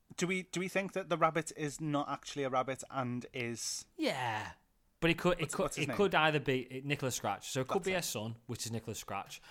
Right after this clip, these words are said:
Speaker 2: or it could just be, I think in the, I think in the comics she had a familiar, um, which is a black cat who could turn into a Black Panther. So it could just be a familiar,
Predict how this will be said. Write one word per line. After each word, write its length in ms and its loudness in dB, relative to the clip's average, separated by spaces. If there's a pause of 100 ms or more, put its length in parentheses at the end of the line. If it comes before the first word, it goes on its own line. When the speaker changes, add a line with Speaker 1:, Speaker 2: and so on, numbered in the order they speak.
(180)
Speaker 2:
or 100 0
it 80 -4
could 180 -2
just 160 -8
be, 100 0
I 80 -2
think 220 -2
in 80 -2
the, 220 0
I 80 -8
think 360 -8
in 140 -6
the 60 -6
comics 440 -6
she 80 -4
had 160 -4
a 40 -4
familiar, 560 -6 (580)
um, 240 -2
which 140 -6
is 60 -4
a 60 -8
black 260 -6
cat 340 -6
who 80 -6
could 140 -10
turn 180 -8
into 140 -6
a 40 -8
Black 200 -6
Panther. 480 -6
So 160 -6
it 80 -4
could 180 -4
just 200 -6
be 100 -2
a 60 -4
familiar, 400 -12